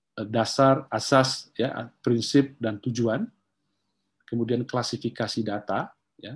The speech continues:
eh, dalam hal ini antara data pribadi yang sifatnya umum, ya, dan data pribadi yang sifatnya spesifik atau sensitif.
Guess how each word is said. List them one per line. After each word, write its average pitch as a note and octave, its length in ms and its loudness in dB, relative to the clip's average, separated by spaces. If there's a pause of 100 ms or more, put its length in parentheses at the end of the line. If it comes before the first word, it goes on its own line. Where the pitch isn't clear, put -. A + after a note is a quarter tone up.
(480)
eh, G2 320 -10
dalam G#2 320 -2
hal F#2 80 -4
ini C3+ 400 4 (400)
antara G#2+ 560 0
data G#2+ 480 -2
pribadi G#2 560 -2
yang G2+ 80 -6
sifatnya - 480 -6
umum, A#2+ 320 0 (320)
ya, G#2 160 -10 (640)
dan A#2 240 4
data G#2+ 240 -4
pribadi G#2 480 -2
yang G#2 80 -6
sifatnya A2 640 -6 (160)
spesifik - 720 -6
atau A2+ 240 -8
sensitif. F#2+ 560 -12